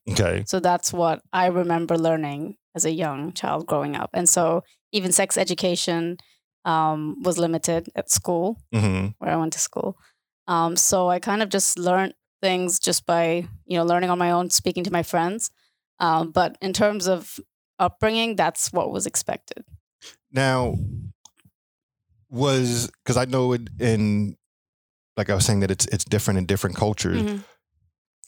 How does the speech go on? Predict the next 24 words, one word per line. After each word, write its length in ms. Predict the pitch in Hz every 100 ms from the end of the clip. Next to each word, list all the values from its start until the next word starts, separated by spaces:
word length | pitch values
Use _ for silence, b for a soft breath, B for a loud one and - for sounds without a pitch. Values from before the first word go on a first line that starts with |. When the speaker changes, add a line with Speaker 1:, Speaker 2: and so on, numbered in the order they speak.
| _ -
Speaker 1:
The 180 | 120
sex 320 | 120 - 165 -
that 200 | 180 139
you 140 | 139
saw, 340 | - 151 139
or 100 | 113 107
even 280 | 135 139
when 120 | 135 123
people 300 | 147 - 120
were 80 |
talking 400 | 113 135 127 113
about 300 | 98 92 87
it, 120 | 80 - _ _ _ _ _ _ _ _ _ _ - - _ _ _ 117
did 140 | 113
you 100 | 151
ever 220 | 147 135 135
have 220 | 139 123
this 120 | 135
perception 580 | - 139 147 135 - 127
that 160 | 117 104
women 500 | 110 104 135 131 127
actually 480 | 120 123 - 113 110
enjoyed 600 | 104 95 87 104 123 156
it, 160 | 170